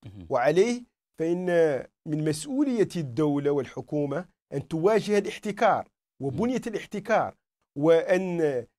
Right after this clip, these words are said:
Speaker 2: آه، تأخذ استراتيجية تناسب استراتيجية الأزمات، لأننا نحن في أزمة عالمية وفي أزمة اقتصادية،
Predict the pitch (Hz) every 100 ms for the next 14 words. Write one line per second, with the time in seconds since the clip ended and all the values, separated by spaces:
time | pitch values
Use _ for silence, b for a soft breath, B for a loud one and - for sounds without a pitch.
0 | - 147 151 151 143 - 240 - - 202
1 | 165 - 190 185 208 175 190 214 208 156
2 | 165 208 196 226 165 165 143 - - 190
3 | 185 190 170 208 - 226 208 160 208 202
4 | 123 - _ _ _ 143 143 170 180 175
5 | 170 151 196 214 165 175 143 156 156 151
6 | 147 175 285 _ _ - 139 180 214 156
7 | 180 202 - 180 208 190 202 208 208